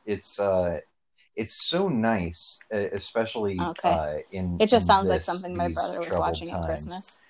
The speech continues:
Speaker 1: to just have a show where you can just hang out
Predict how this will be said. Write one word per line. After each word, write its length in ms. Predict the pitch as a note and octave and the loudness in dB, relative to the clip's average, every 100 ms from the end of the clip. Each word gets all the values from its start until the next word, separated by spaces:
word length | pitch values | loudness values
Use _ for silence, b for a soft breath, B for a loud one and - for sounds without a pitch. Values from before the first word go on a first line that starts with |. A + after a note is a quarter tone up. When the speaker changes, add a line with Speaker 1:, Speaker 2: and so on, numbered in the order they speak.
| B - | B -6
Speaker 1:
to 380 | A2 G2 F2+ - | -4 -2 -4 -8
just 320 | G#2 G#2+ - | -6 -4 -6
have 400 | - - A#2 A#2 | -8 -2 0 0
a 60 | A2+ | -4
show 420 | - - A2+ A2 | -10 -4 0 0
where 180 | F#2+ F#2+ | 0 -2
you 200 | F#2+ F#2 | -6 -6
can 400 | G2+ F#2+ F#2 F#2 _ _ - | -8 -6 -6 -8 _ _ -20
just 220 | A#2+ F#2 - | -14 -12 -14
hang 400 | - G#2 F#2+ F2+ | -10 -6 -4 -4
out 300 | E2 C2+ | -4 -6